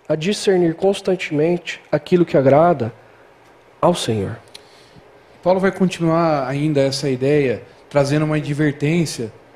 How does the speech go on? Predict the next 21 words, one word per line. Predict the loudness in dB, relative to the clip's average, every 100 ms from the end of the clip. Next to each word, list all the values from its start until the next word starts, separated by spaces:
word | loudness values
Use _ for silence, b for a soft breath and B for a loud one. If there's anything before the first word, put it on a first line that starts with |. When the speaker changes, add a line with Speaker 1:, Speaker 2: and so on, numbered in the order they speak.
| -20 -12
Speaker 2:
dentro | -2 0
dessa | 0 0 0
realidade | 0 2 0 0
de | -4
vivam | -4 -2
na | 0
luz, | 0 0 -2
uma | -8 -8
segunda | -6 -2 0
advertência. | 0 0 0 -2 -4 -6 -14 B B B B
Não | 0 4 4 4
participem | 2 0 0 -4 -4 -4 0
das | 0 0 0
obras | 0 0 -4
infrutíferas | -6 -6 -8 -6 -8 -4 0 2
das | 2 -2
trevas, | -2 -2 -2 -6 -12 -6
antes | 0 0 -2 -8 -10 -16 B B B
exponham-nas | -10 -2 0 0 -2 -4 -6 -10 -10
à | -6
luz. | -6 -8 -12